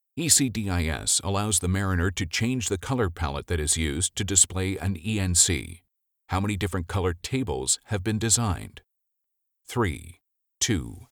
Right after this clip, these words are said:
Which E C D I S color table uses a white background for deep water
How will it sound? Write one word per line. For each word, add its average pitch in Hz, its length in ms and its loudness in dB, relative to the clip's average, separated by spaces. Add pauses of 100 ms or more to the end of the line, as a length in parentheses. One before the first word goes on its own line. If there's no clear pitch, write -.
(380)
Which 143 280 4
E 123 160 -4
C 107 240 2
D 95 180 -2
I 87 140 2
S 85 180 2
color 110 300 0
table 69 480 -2
uses 117 440 0
a 82 120 -2
white 90 320 -2
background 71 560 -4
for 101 120 -2
deep 110 320 -2
water 64 440 -2